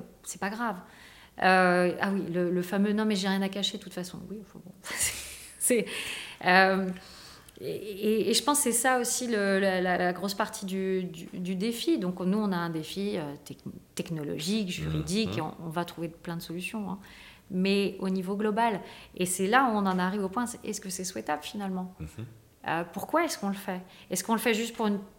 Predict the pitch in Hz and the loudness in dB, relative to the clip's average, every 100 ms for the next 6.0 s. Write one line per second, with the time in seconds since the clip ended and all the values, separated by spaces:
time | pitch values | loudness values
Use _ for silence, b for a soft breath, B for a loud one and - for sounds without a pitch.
0 | - - 247 262 - - 214 - 220 214 | -8 0 0 0 -4 -4 -6 -4 -2 0
1 | 220 220 220 214 214 - 359 466 185 175 | 0 0 0 0 0 -2 -2 -2 -2 0
2 | 190 196 185 190 190 226 262 202 180 208 | 0 2 2 0 0 2 2 2 -2 -4
3 | 208 190 - 180 180 202 190 185 185 202 | -6 -8 -6 -6 -6 -4 -2 -2 0 2
4 | 214 226 233 - 180 175 175 - - - | 2 2 0 0 0 0 -2 -8 -10 -4
5 | 190 190 185 - 185 180 190 185 196 196 | -2 -2 -2 -2 0 2 2 2 0 -2